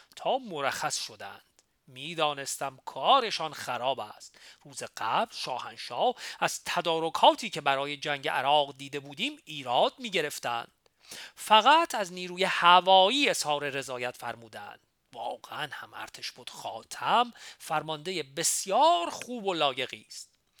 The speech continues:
به هر صورت گویا خدمت شایانی به آنها فرموده بودند، چون من بعد که شرفیاب شدم هنوز شاهنشاه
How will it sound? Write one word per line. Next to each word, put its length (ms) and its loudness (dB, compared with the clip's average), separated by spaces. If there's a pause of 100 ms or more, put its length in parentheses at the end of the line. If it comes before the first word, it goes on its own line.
(520)
به 80 6
هر 180 6
صورت 520 -4
گویا 600 -2
خدمت 840 -10
شایانی 1080 4
به 100 -6
آنها 300 -6
فرموده 440 -8
بودند، 600 -18
چون 260 -8
من 560 2
بعد 300 0
که 100 -10
شرفیاب 580 -8
شدم 380 0
هنوز 680 -6
شاهنشاه 760 2